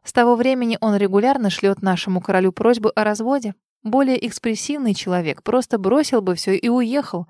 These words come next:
но отец не может так поступить из-за нас, иначе мы все останемся без средств существования, без титулов и без прав в нашем королевстве. Поэтому он хочет сделать всё по закону,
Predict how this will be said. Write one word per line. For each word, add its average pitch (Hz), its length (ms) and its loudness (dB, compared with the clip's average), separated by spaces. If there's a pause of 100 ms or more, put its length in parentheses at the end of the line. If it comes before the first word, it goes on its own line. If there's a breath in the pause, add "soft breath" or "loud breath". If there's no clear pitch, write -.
но 254 100 -2
отец 285 320 -4
не 277 140 -6
может 247 320 -4
так - 200 -8
поступить 190 540 -8
из-за 180 220 -4
нас, 175 380 -6
иначе 262 540 -4
мы 196 160 -4
все 254 300 -6
останемся 220 560 -2
без 196 200 -4
средств - 360 -6
существования, 160 880 -6
без 233 220 -4
титулов 254 460 0
и - 120 -6
без 214 220 -4
прав 233 340 0
в 190 80 -4
нашем 202 320 -2
королевстве. 170 720 -6
Поэтому 233 500 2
он 185 200 0
хочет 233 400 -2
сделать 214 360 0
всё - 140 -4
по 208 140 -6
закону, 208 540 -2